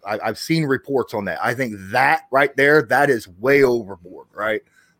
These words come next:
That's something you should not do. Uh, like I said, there, there's, there's general levels of it, you know, and if it is that, that, I'll, I'll be straight.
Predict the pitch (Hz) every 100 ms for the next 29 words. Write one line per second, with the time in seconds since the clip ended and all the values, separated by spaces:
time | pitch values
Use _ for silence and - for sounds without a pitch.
0 | - 135 - - 147 131 131 127 - 139
1 | 120 113 110 - 104 80 _ - 107 101
2 | 95 90 - - _ - 196 165 139 156
3 | 156 165 131 127 165 156 110 180 247 220
4 | 190 147 123 120 123 160 190 208 202 -
5 | 190 214 233 - _ _ _ _ _ -
6 | 143 147 135 143 139 208 214 147 113 -
7 | _ _ _ _ _ _ _ _ 98 92
8 | 92 104 135 151 113 131 143 _ _ _
9 | _ _ _ _ _ _ - - _ _
10 | _ _ - _ - 151 233 175 208 185
11 | - 147 104